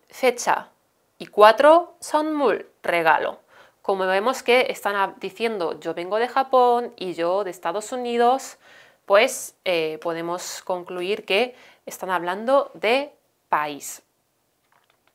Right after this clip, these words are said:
Continuamos, es del mismo estilo que el anterior. Tenemos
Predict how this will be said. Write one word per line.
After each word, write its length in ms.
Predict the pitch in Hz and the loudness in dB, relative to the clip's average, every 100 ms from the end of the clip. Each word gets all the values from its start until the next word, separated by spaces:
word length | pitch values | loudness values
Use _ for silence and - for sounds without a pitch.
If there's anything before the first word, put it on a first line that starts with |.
| _ _ _ _ - - _ _ _ _ _ _ _ - | _ _ _ _ -20 -20 _ _ _ _ _ _ _ -6
Continuamos, 920 | 202 190 175 180 247 330 349 - - _ 220 | -4 -4 0 2 4 2 2 -10 -18 _ -2
es 220 | 208 170 | -2 -2
del 180 | 175 175 | -6 -4
mismo 320 | 190 185 180 | -6 -6 -10
estilo 320 | - 180 170 | -6 -6 -4
que 100 | 170 | -6
el 80 | 160 | -6
anterior. 640 | 156 - 190 247 320 320 - _ _ | -8 -8 0 4 4 0 -10 _ _
Tenemos 720 | 185 196 226 294 339 - | -6 -4 0 0 0 -6